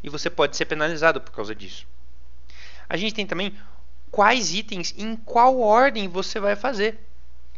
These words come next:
Então, a gente tem itens como B K B, que ficam imune à magia, a gente tem itens como Blink, que fazem você se teletransportar. A gente tem uma variedade de itens que fazem com que o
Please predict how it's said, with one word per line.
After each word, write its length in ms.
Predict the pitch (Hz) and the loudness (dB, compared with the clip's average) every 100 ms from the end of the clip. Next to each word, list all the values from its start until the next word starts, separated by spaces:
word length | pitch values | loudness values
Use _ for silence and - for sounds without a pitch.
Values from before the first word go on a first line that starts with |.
| - | 0
Então, 140 | 131 | 0
a 20 | |
gente 160 | 131 135 | 0 -2
tem 140 | 139 | -4
itens 240 | 156 156 135 | -4 -4 -4
como 380 | 156 127 110 | -2 -2 -4
B 180 | 107 110 | -2 -4
K 140 | 104 104 | -2 0
B, 160 | 165 | 0
que 120 | - | 0
ficam 240 | - 117 113 | -4 -6 -6
imune 180 | 110 107 | -4 -4
à 40 | |
magia, 320 | 104 98 139 | -4 -4 -2
a 40 | 104 | -2
gente 200 | 123 - | -4 -6
tem 140 | 127 | -6
itens 180 | 120 120 | -6 -6
como 220 | - 104 | -6 -6
Blink, 440 | 104 175 208 - 104 - - | -4 -4 -4 -6 -6 -6 -6
que 100 | - | -6
fazem 300 | - 120 113 | 0 0 0
você 240 | 120 110 123 | -4 -4 -4
se 80 | - | -2
teletransportar. 840 | 113 110 110 - 113 - 156 - - - - - | -2 -4 -4 -4 0 4 4 2 -4 -6 -6 -4
A 60 | |
gente 160 | 160 190 | -4 -4
tem 100 | 214 | -4
uma 160 | 208 220 | -2 0
variedade 1080 | 196 233 208 233 214 170 202 208 262 208 | 2 2 2 -2 -4 -2 2 4 2 -2
de 140 | 170 123 | -6 -6
itens 360 | 117 151 165 - - - - | -6 -6 -6 -6 -6 -6 -4
que 140 | 214 | 0
fazem 340 | - 202 202 | 4 4 4
com 160 | 202 208 | -4 -6
que 260 | - 226 - | -6 -6 -6
o 120 | 156 | -6